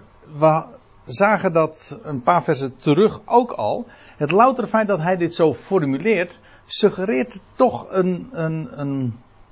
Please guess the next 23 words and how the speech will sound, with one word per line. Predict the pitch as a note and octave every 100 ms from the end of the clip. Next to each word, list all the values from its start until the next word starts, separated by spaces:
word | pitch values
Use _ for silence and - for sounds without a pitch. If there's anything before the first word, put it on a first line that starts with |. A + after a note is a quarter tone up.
| _ _ _
prikkelbaarheid | G3+ A#3+ A#3+ G#3+ E3+ D3 D#3 C#3+ C3 D#3 F#3 - C#3
bij | C3 C#3+
de | C3
le-, | B2+ A2+ B2 C#3
bij | C#3
de | C3
lezers. | A#2+ G2 - - - - - - - - -
Of | A#2+
in | A2+
ieder | E3+ D#3
geval | D3 D3+ C#3
een, | C3 - - - - - -
een | D3 A#2
spanningsveld. | - - - A#2+ F#2 E2 - _ - _ - - B2 F2+ - - - -
Als | B2+
hij | C#3 C#3
zegt: | D3 A#2
"Ik, | D3+ B2+
ik | D3+ B2
roep | C3+ A#2+ D#3 D3+
u |
op, | F3+ E3
broeders, | F3+ F3+ F#3 -